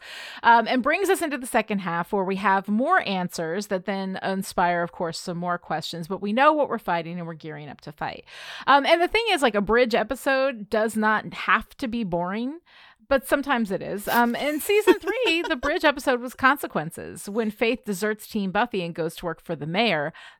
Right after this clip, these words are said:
That's awesome. That's a great bridge episode that sets us up for the second half of the season in which Faith is going to be the antagonist and not the buddy.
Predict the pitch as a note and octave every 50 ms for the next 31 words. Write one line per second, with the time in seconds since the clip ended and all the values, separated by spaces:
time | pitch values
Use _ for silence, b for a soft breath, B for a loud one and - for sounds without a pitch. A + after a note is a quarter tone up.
0 | _ _ - F#3+ G3+ G3 - - G#3 F#3 F#3 F#3 - G3 F3+ E3+ F3 F#3 F#3 _
1 | - F#3 F#3 F#3 - G#3 - G3+ F#3 - - G3 E3+ E3+ - F3+ E3+ E3 - E3+
2 | - - E3+ D#3+ D#3+ E3+ F3+ - - F#3 F3 - F#3 - F3 - - F#3 F3 -
3 | - F#3 F3 - F3+ F3 E3+ E3 - F3 F#3+ - - E3 D#3 D#3 - E3+ E3 E3
4 | D#3 C#3+ - - - - E3+ E3 E3 - E3+ E3 - - D#3 D3 D#3 F3 - F3
5 | - D#3+ D#3 C#3+ E3 D3 D3+ D#3+ F3+ - D4+ F4 F4+ D#4+ A3 F#3 F3 F#3 - -
6 | F3 D#3+ D3+ D#3 D3 - F3+ D#3 E3+ F#3 G3 E3+ C3 F#2+